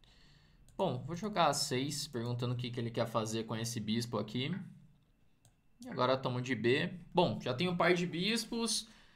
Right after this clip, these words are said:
É uma troca que também me ajuda. No geral, nessas posições da dragão,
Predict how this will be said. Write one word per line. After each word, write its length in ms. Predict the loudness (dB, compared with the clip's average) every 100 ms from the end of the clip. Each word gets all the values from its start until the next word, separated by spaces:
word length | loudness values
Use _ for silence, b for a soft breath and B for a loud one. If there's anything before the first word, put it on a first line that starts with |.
| B -4
É 80 |
uma 180 | 0 2
troca 340 | 6 8 8 2
que 380 | -2 0 2
também 340 | 0 -2 -2 -2
me 100 | -2
ajuda. 760 | -2 -2 0 2 2 2 0 -8 -18 -20 -10
No 160 | -6 -2
geral, 340 | 0 4 4
nessas 260 | 4 0 -4
posições 440 | -2 -2 -2 -2
da 100 | 0
dragão, 560 | 2 2 0 0 0 -4